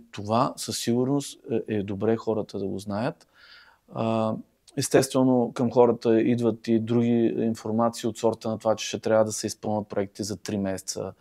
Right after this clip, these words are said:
Нали, давайте сега бързо, поръчвайте, давайте аванси, а, за техники, за други оборудвания. Не. А, изпълнението на проектите ще бъде, а, дванайсет месеца, т.е. една година.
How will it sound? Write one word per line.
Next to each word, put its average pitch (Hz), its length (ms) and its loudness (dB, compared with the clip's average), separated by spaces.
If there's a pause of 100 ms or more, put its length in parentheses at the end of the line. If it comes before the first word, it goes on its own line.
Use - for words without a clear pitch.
(340)
Нали, 120 160 2
давайте 120 460 2
сега 113 300 0
бързо, 107 360 -2
поръчвайте, 110 680 -4
давайте 110 640 -2
аванси, 110 680 -2 (440)
а, 110 480 0
за 110 220 -4
техники, 113 560 0
за 107 140 -4
други 113 280 0
оборудвания. 113 840 -2 (140)
Не. 117 280 -2 (540)
А, 101 300 -6 (360)
изпълнението 110 580 0
на 131 100 0
проектите 117 360 0
ще - 160 -6
бъде, 113 340 0 (480)
а, 110 280 0 (600)
дванайсет 107 560 0
месеца, 82 320 -8
т.е. 92 140 -2 (120)
една 107 200 -2
година. 92 320 -6